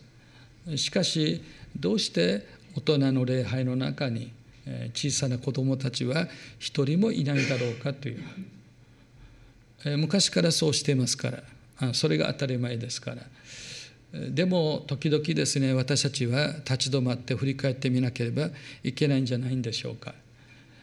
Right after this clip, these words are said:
私たちがですね、神様に向かっていくときに、そこに子どもたちも一緒になって神様に向かっていく。神様に賛美をするときに、私は、大人たちが賛美をしている。そこで子どもたちも賛美している。大人たちが祈っている。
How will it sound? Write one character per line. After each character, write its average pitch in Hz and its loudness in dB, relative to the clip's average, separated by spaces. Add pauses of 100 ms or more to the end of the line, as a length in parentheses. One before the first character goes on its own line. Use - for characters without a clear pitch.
(180)
私 135 2
た 139 0
ち 139 0
が 127 0
で 120 -2
す 131 -4
ね、 127 0
神 151 2
様 135 2
に 131 4
向 139 4
か 135 -2
っ 127 0
て 139 -4
い 127 0
く 135 -8
と 135 -2
き 151 0
に、 123 0 (360)
そ - 2
こ 139 2
に 135 6
子 135 0
ど 135 0
も 139 0
た 139 0
ち 143 -2
も 143 2
一 131 -4
緒 143 -2
に 143 0
な 139 0
っ - -6
て 143 -2
神 165 0
様 160 0
に 143 2
向 135 0
か 139 -4
っ 143 -4
て - -2
い 131 -2
く。 - -10 (460)
神 143 4
様 135 2
に 127 2
賛 139 2
美 135 4
を 123 2
す 123 0
る 127 -2
と 139 -2
き 143 0
に、 147 0 (160)
私 123 0
は、 143 -2
大 143 0
人 143 2
た 120 -2
ち 139 -2
が 135 0
賛 139 0
美 135 2
を 123 -2
し - -6
て 151 -2
い 151 0
る。 - -4 (280)
そ - -2
こ 180 2
で 156 4
子 160 0
ど 143 4
も 143 4
た 139 2
ち 131 -2
も 123 0
賛 - -4
美 - -12
し - -6
て - -12
い - -12
る。 - -16 (500)
大 139 2
人 147 4
た 127 2
ち 143 0
が 135 4
祈 143 2
っ 156 -2
て 147 -2
い 135 2
る。 143 -2